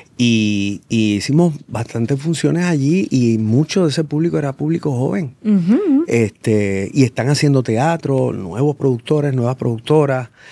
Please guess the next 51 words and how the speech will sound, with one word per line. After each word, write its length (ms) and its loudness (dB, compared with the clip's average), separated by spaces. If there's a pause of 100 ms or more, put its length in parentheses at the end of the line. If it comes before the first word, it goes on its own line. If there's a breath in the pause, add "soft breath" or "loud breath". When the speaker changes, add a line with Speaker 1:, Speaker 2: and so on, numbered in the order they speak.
(260 loud breath)
Speaker 1:
eh, 580 0
así 260 -4
como 220 0
se 120 -2
está 120 -6
haciendo 320 -2
cine, 340 4
se 100 -4
está 120 -4
haciendo 260 -4
mucho 260 -2
Speaker 2:
Sí, 160 0
Speaker 1:
cine, 160 4
Speaker 2:
mucho 120 -2
Speaker 1:
pero 60 -4
Speaker 2:
cine. 60 -6 (100)
Speaker 1:
también 180 2
se 120 -6
está 160 -8
haciendo 420 -4 (720 loud breath)
teatro. 340 0
En 60 -2
algún 180 0
momento 340 2
yo 80 2
dije, 160 2
bueno, 260 0
si 120 -8
todo 160 -4
el 80 -2
mundo 160 2
se 100 -2
va 80 0
a 20 0
hacer 180 -4
cine, 440 0 (420 loud breath)
este, 760 -6 (220)
pero, 420 -4 (160)
este, 440 -10
pues, 220 -16
¿qué 120 -8
va 100 -4
a 60 -8
pasar 280 -8
con, 340 -6
con, 360 -6
con 220 -6
el 100 -6
teatro? 520 -8
Speaker 2:
Ujú. 380 -2
Speaker 1:
Eh, 440 -4